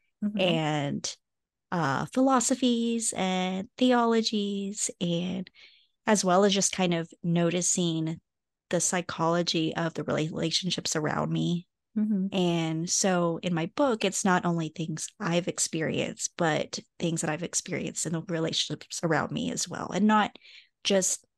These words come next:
Speaker 2: love relationships, like
Speaker 1: Mm-hmm.
Speaker 2: partners, but between multi-generations, between pets and their owners,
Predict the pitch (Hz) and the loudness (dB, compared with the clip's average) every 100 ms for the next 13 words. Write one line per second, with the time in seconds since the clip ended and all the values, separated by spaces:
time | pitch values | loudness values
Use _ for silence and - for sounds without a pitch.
0 | _ 196 170 170 165 180 233 226 220 - | _ -8 -4 -2 -2 0 0 2 0 -2
1 | 277 - 320 - - - 202 - 214 - | -2 -2 -4 -4 -4 -2 -4 -4 -4 0
2 | 214 240 254 - - - 196 165 - 165 | 2 4 2 0 -6 0 2 2 0 -4
3 | - 175 175 165 160 - _ _ _ - | -2 -2 0 0 -2 -8 _ _ _ -6
4 | 170 - - - 160 190 226 220 220 202 | -4 -2 -4 -4 -2 2 4 4 4 4
5 | 190 190 185 - 165 - 175 160 147 143 | 2 0 -2 -6 -8 -4 -2 -2 -2 -6
6 | - - - 277 320 - - - - 208 | -10 -10 -2 0 2 2 2 2 4 6
7 | 190 180 165 - 226 247 240 233 226 226 | 6 4 2 4 6 8 6 6 2 2
8 | 226 240 - | 0 -2 -4